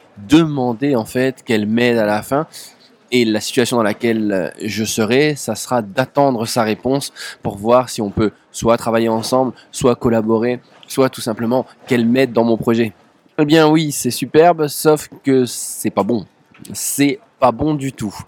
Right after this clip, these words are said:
Alors, aussi étrange que ça paraisse, ce que je vais vous expliquer ce matin dans le podcast est un comportement que nous avons tous, mais qui pousse les individus avec lesquels nous voulons travailler à ne pas le faire. Ce comportement, c'est quoi ?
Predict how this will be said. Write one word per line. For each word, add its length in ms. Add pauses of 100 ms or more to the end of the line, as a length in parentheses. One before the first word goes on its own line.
(440)
Alors, 260
aussi 300
étrange 320
que 80
ça 160
paraisse, 400
ce 80
que 160
je 80
vais 100
vous 100
expliquer 380
ce 140
matin 240
dans 80
le 60
podcast 600 (540)
est 360
un 220
comportement 600
que 100
nous 160
avons 220
tous, 420
mais 220 (100)
qui 400 (520)
pousse 440 (240)
les 540
individus 540
avec 200
lesquels 240
nous 100
voulons 200
travailler 440 (320)
à 100
ne 100
pas 160
le 100
faire. 300 (600)
Ce 180
comportement, 640
c'est 160
quoi ? 320